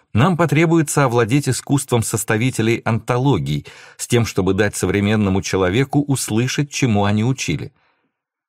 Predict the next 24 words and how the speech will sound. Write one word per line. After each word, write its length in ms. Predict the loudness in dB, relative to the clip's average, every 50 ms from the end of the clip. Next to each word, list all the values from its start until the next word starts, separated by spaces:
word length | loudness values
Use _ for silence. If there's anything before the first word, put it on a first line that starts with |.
| _ -4
Но 200 | 0 0 0 0
прежде 540 | 2 2 4 4 4 2 0 -4 -8 -10 -12 _ _ _ _ _ -2
нам 180 | 2 2 4 4
следует 480 | 2 2 2 2 4 4 2 2 2 2
изучить 480 | 0 2 0 0 -2 -2 -4 -2 -4
саму 380 | -4 -2 0 2 2 4 2 2
грамматику 640 | 0 0 2 2 4 2 2 2 0 -4 -6 -4 -4
символов, 640 | -4 -2 -2 0 0 0 -2 -6 -10 -12 -16 -20 _ _ _ _ _ _ _ _ _ _
и 80 | -2 0
вряд 280 | 2 4 2 2 2 2
ли 120 | 0 0
найдётся 500 | 2 2 0 2 0 0 0 -2 -2 -2
лучший 400 | 0 0 0 -2 -2 -2 -2 0
инструментарий 840 | 0 -2 -2 -2 -2 0 0 0 -2 0 0 0 0 0 0 -4 -6 -10 -16 -20 _ _
в 80 | -14 -6
качестве 460 | -4 -2 -2 -2 -4 -8 -4 -4 -4
ключа 420 | -2 -2 -2 -2 -2 0 -2 -2 -2
к 120 | -2 -2
её 180 | -2 0 0 0
тайнам, 420 | 2 2 4 4 4 4 2 0 -2 -8 -20 -20 -20 _ _
чем 240 | -2 0 0 0 0
современный 840 | 0 0 0 0 2 2 2 2 2 2 4 4 4 4 4 2 0
психоаналитический 1200 | -2 -2 -2 -2 0 0 0 2 2 2 0 0 -2 -2 -4 -6 -6 -4 -6 -6 -6 -4 -4 -4 -2
подход. 500 | -2 -4 -6 -6 -6 -6 -8 -8 -10